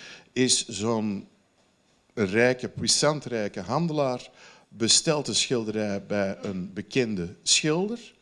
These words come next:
Dat schilderij wordt uiteindelijk afgeleverd. En wat doet zo'n handelaar? Die nodigt mensen uit voor een diner, rijkelijk overgoten met drank, ongetwijfeld. Er werd heel veel gedronken in die periode. En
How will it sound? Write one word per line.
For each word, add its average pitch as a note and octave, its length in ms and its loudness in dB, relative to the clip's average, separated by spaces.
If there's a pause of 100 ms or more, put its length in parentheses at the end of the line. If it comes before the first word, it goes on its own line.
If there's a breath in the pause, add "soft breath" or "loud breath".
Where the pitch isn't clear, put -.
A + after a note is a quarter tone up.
(480 soft breath)
Dat F#2 120 -6
schilderij A2+ 500 2
wordt F#2 360 -6
uiteindelijk F2+ 460 -8
afgeleverd. C3+ 880 -6 (520 soft breath)
En A#2 140 4
wat G2+ 200 2
doet C#3 180 0
zo'n A#2+ 260 2
handelaar? A#2 560 2
Die G#2+ 340 0
nodigt B2+ 440 4
mensen E3+ 380 4
uit F3+ 340 2
voor D3 140 -6
een G#2 360 -6 (160)
diner, A#2 480 2 (100)
rijkelijk A2 420 0
overgoten G#2 540 -2
met F2+ 120 -2
drank, D3 340 0 (100)
ongetwijfeld. A#2 720 0
Er A2+ 80 -4
werd G2 280 -6 (240 soft breath)
heel C3 440 6
veel C3+ 180 4
gedronken C3 460 -2
in C3 60 -8
die B2 100 -6
periode. C3 420 -4 (760 loud breath)
En C#3 420 4